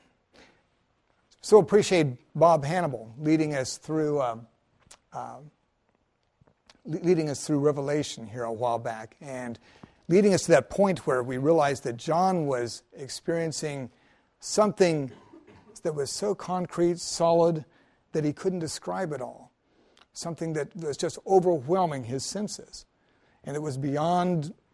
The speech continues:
anything that he really knew. It wasn't that it wasn't real, that it was abstract or vague. It was something that he couldn't, he just couldn't, uh, fully describe.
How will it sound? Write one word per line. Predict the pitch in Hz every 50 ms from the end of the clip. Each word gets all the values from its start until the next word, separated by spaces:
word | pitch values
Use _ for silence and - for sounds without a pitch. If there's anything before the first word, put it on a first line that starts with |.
| _ _ _ _ _
anything | - 175 190 180 - 175 180
that | 165 151 135 120
he | - - 160
really | 147 139 139 151 180 185 170 151
knew. | 143 143 147 165 196 190 156 120 - - -
It | - 175
wasn't | 202 233 220 240 208 -
that | 180
it | 175
wasn't | 160 160 175 147 147 131 117 - _ _ _ _ -
real, | 147 127 165 233 254 196 139 131
that | 123 131
it | 120
was | 120 123
abstract | 143 160 180 160 - - 175 160 147 - 143
or | 131
vague. | 131 131 156 208 214 156 131 135 - - _ - - - _ _
It | - 180
was | 180 175 -
something | - - 240 254 233 - 208 196 185
that | 175 185 175 - _ _ _ _
he | - 175 180
couldn't, | - - 202 202 185 180 165 - _ _ _ _ _ _
he | - - 165
just | 160 143 180 180 - -
couldn't, | - - 185 180 185 180 165 -
uh, | 175 175 170 170 151 135 _ _ _ _ _
fully | - - 175 185 196 190
describe. | 165 175 165 - - - 208 214 196 160 139 131 110